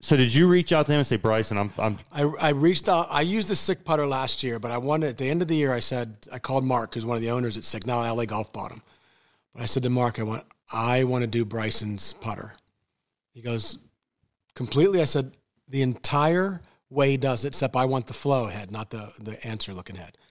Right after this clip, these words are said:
Speaker 2: He goes, "All right." So we built it, put the C two L L A shaft like this in it. He sent me a video of how to do it. I'm looking, I'm going, "Insane." Right? It's, it's eighty degree upright. But there's only one way to do it.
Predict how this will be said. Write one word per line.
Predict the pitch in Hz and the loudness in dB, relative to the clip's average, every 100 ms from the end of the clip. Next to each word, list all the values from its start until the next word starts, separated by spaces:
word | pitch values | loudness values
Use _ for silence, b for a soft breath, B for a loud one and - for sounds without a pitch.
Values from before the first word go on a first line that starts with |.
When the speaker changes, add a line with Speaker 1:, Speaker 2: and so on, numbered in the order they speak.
| _ - | _ -4
Speaker 2:
He | |
goes, | 143 | -2
"All | 170 | -2
right." | 240 _ _ _ _ _ | -4 _ _ _ _ _
So | - 127 | -10 -4
we | |
built | 127 123 131 | -2 0 -2
it, | - | -4
put | 120 | -6
the | 113 | -2
C | - 127 | -2 -2
two | - 127 117 | -4 -2 0
L | 117 110 101 - | 0 -2 -6 -6
L | 117 117 | -2 0
A | 110 101 _ _ _ _ _ _ - | -2 -6 _ _ _ _ _ _ -12
shaft | - - 127 113 117 | -8 -4 -4 -4 -8
like | 107 | -8
this | 117 - | -6 -6
in | 117 | -8
it. | - b b b b b | -14 b b b b b
He | - | 2
sent | 175 | 4
me | 147 | 4
a | 127 | 8
video | 202 185 107 - _ _ _ _ _ | 8 6 0 -14 _ _ _ _ _
of | 120 | -4
how | 127 | -2
to | 123 | -2
do | 107 104 | -4 -8
it. | 73 _ _ - | -10 _ _ -12
I'm | 160 165 156 | -8 -4 -2
looking, | 131 - 117 | -4 -6 -12
I'm | |
going, | 107 - - _ _ | -14 -16 -20 _ _
"Insane." | - - - 196 143 - 92 107 | -16 -12 -12 -14 -18 -20 -20 -20
Right? | 147 | -20
It's, | - - 127 | -20 -20 -20
it's | 117 - | -20 -16
eighty | 143 123 | -12 -12
degree | 117 113 110 | -14 -14 -16
upright. | 107 - 110 101 101 _ _ _ _ - | -16 -20 -20 -20 -20 _ _ _ _ -10
But | 127 | -2
there's | 139 | 4
only | 165 202 | 6 8
one | 175 190 | 6 6
way | 180 | 4
to | 151 | 4
do | 135 | 0
it. | 107 | -2